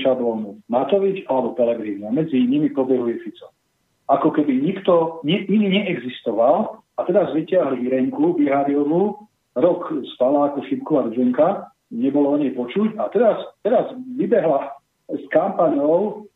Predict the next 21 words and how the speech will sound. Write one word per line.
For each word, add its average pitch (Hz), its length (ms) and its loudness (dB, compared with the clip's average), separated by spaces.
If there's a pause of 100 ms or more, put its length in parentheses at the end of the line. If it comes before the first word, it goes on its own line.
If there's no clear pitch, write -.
aby 147 160 2
Matovič 165 400 0
zostúpil. 131 480 -10 (160)
No 110 160 -14
tak 120 80 -2
ja 139 160 2
sa 143 80 0
pýtam 143 320 0
Irenky, 147 320 -2
kde 147 240 -2
teraz 151 240 0
bola? 120 320 -2 (560)
My 165 240 0
na 147 160 2
jeseň 175 320 -2
dvetisícdvadsať 156 1040 0 (400)
sme 139 160 2
boli 143 400 2
v - 80 -14
Bratislave 156 480 0
niekoľkokrát 143 960 0